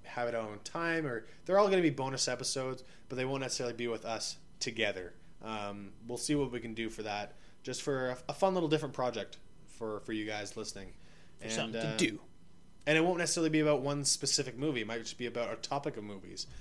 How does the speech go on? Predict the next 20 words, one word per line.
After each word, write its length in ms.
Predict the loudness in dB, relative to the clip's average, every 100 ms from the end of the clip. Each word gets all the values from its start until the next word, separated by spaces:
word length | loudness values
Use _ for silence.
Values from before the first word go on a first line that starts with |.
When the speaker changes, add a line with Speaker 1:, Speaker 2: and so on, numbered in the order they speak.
| -10
Speaker 2:
Yeah. 100 | -10 -6
Speaker 1:
And 300 | -4 -4 0
Speaker 2:
Might 80 |
Speaker 1:
that'd 120 | 0 0
Speaker 2:
just 120 | 0
Speaker 1:
be, 0 |
Speaker 2:
be 40 | 0
Speaker 1:
that'd 120 | -2
be 40 |
Speaker 2:
about 60 | 0
the 40 |
Speaker 1:
pretty 120 | -2 -2
Speaker 2:
show. 40 |
Speaker 1:
fun, 160 | -4 -4
too, 220 | -4 -4
yeah. 140 | -6 -8
Speaker 2:
Yeah, 80 | -10 -10 -8
overall. 320 | -6 -8 -12 -10
Speaker 1:
Yeah. 140 | -6 -6 -8 -16 -16 -12 2
Speaker 2:
Overall. 420 | 4 4 -6 -10